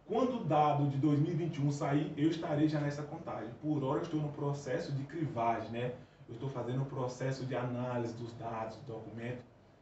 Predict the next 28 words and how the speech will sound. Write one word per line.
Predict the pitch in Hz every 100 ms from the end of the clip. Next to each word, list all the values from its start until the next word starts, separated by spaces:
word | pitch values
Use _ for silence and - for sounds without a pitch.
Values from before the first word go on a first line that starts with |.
| - - - -
E | 131 131 139
é | 139
isso. | 104 - - - -
Basicamente | 113 113 120 120 117 117
é |
isso. | 127 143 131
Um | 110
beijo, | 123 123 117
um |
abraço | 113 156 143 139 127
e |
até | 123
o | 127
próximo | 131 131 131 123
vídeo. | 107 101 - - - -
E | 117
não | 139
se | 147
esqueça | 143 - 135 147
disso. | 127 107 - - - - - - - - - - - -
Não | 117 135 165 160
tenha | 151 143
medo | 135 135 139
de | 127
saber | 127 123
informação | 120 120 117 - 120 117
de |
qualidade. | 110 113 104 98 123 139 151